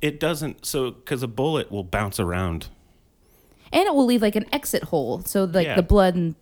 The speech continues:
Speaker 2: can
Speaker 1: Or it
Speaker 2: seep.
Speaker 1: just stays in, like, it bounce, like, it goes in you and bounces around.
Speaker 2: Huh.
Speaker 1: So it can fuck up a bunch of other shit.
Speaker 2: Yeah.
Speaker 1: An arrow just is like, thump, right there.
Speaker 2: Pierced.
Speaker 1: Wherever it hits, that's where it's hit,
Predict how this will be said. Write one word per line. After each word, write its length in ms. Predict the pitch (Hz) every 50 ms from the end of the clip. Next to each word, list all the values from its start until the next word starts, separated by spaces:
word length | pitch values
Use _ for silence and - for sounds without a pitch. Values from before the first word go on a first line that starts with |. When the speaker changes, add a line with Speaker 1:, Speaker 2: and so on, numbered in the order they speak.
| -
Speaker 2:
can 140 | - - -
Speaker 1:
Or 220 | 131 135 117 107
it 60 | 107 -
Speaker 2:
seep. 160 | - 110 95
Speaker 1:
just 240 | - 127 120 - -
stays 320 | - - 98 104 107 98 117
in, 100 | 95 - -
like, 160 | 110 95 -
it 140 | - - -
bounce, 340 | - 98 113 104 - - -
like, 200 | 101 95 - -
it 200 | 98 - - 92
goes 200 | 113 110 123 110
in 100 | 123 120
you 80 | 120 104
and 80 | 82
bounces 340 | - 98 95 101 - 95 82
around. 280 | 85 85 82 76 76 - -
Speaker 2:
Huh. 200 | - - 233 196 156 - -
Speaker 1:
So 160 | - - -
it 40 | -
can 120 | - - -
fuck 320 | - - - - - -
up 100 | - -
a 40 | 90
bunch 260 | 85 90 95 92 92
of 100 | 90 92
other 160 | 101 98 87
shit. 260 | - - 73 - - - -
Speaker 2:
Yeah. 280 | 196 185 165 139 156 -
Speaker 1:
An 120 | - 131 -
arrow 220 | 139 208 208 139 113
just 200 | 120 117 - 110
is 120 | 98 -
like, 180 | 95 80 - -
thump, 360 | - - - 139 139 - - - -
right 160 | - 113 113
there. 280 | - 120 104 95 98 - -
Speaker 2:
Pierced. 120 | - - 165 123 - 123 135
Speaker 1:
Wherever 120 | 160 165 165
it 120 | - -
hits, 360 | - 131 143 - - - - - -
that's 240 | 107 110 - -
where 220 | 123 110 101 101 90
it's 260 | 90 - - - - _ _ _ -
hit, 180 | 92 87 - -